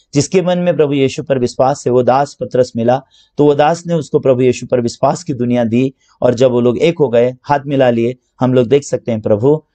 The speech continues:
कैसे वो अपने टखनों में बल पाता है और वो चलने फिरने वाला बनता है, प्रभु की स्तुति करता है और मंदिर के भीतर जाके प्रभु की महिमा को देख सकता है। परमेश्वर, सच में लंबे समय से हम मसीह बनकर, चर्च जाकर, पास्टर बनकर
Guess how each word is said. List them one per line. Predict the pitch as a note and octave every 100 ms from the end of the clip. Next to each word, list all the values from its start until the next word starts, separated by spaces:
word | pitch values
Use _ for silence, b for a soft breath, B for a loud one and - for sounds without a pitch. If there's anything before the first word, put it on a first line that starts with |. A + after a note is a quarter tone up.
| _ -
कैसे | C3 -
वो | C#3 B2+
अपने | A#2+ A#2
टखनों | A#2+ B2 - C3+
में | C3
बल | B2 C#3
पाता | B2+ A2+ A2+
है | A#2+ C3 - _ A#2+
और | A#2+
वो | A2+ A#2
चलने | B2+ B2 B2+
फिरने | B2+ B2
वाला | B2 A#2+
बनता | A#2 A#2+ B2
है, | A#2+
प्रभु | A#2+ B2
की | C3
स्तुति | D3 D#3+ D#3
करता | D3 C3 C3
है | B2+ - _ -
और | A#2+ A#2
मंदिर | A#2+ A#2+ A#2+
के | A#2+
भीतर | A2+ A#2 A2
जाके | A2+ G#2+ A2
प्रभु | B2 A#2+
की | C3+ C#3+
महिमा | A#2 A2+ A2+
को | A#2
देख | G#2 G2
सकता | - - F2+
है। | F#2+ F2+ b b b -
परमेश्वर, | A#2 A#2 A2 A2+
सच | - B2
में | B2+ C3+ C#3 _ _ -
लंबे | D#3+ E3+ F3
समय | E3+ E3+ D#3
से | D3+ D3
हम | C#3+ C#3
मसीह | B2+ D#3
बनकर, | C3+ C3+ C3 B2
चर्च | B2 C#3+ C3+
जाकर, | C3 B2 - A#2
पास्टर | B2 C3 E3 C#3
बनकर | C3 A#2 A#2+